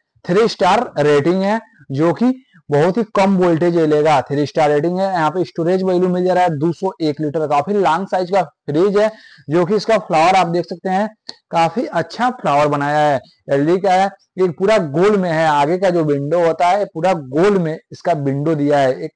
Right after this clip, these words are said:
wall के आकार में विंडो दिया है। इसका जो, अ, handle मिल जा रहा है ये भी पूरा गोल है, गोल आकार में है, काफी comfortable, काफी long size में black में handle मिल जा रहा है। यहाँ पे मिल जा रहा है एलजी की branding।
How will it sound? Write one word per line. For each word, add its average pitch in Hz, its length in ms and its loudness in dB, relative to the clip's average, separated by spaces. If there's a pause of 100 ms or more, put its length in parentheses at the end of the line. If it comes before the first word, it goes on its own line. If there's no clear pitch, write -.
wall 170 320 2
के 208 140 -2
आकार 160 280 0
में 165 100 -4
विंडो 151 300 -4
दिया 147 240 0
है। 135 120 2 (320)
इसका 180 360 -2
जो, 175 220 -2 (340)
अ, 165 120 -6 (120)
handle 165 380 0
मिल 202 180 2
जा 190 100 4
रहा 185 140 4
है 196 100 2 (240)
ये 165 140 2
भी 175 140 2
पूरा 208 280 2
गोल 196 300 2
है, 196 180 0 (340)
गोल 185 260 0
आकार 180 320 0
में 180 100 -6
है, 190 140 -4 (220)
काफी 175 320 -2
comfortable, 185 640 -2
काफी 185 300 -2
long 202 420 0
size 185 240 -2
में 190 220 -2
black 160 260 0
में 190 140 -6
handle 139 380 -4
मिल 151 160 -2
जा 143 120 2
रहा 143 140 2
है। 135 140 0 (320)
यहाँ 147 160 0
पे 170 100 -4
मिल 165 140 -2
जा 165 100 2
रहा 165 100 2
है 160 80 4
एलजी 135 260 0
की 170 140 -4
branding। 139 520 0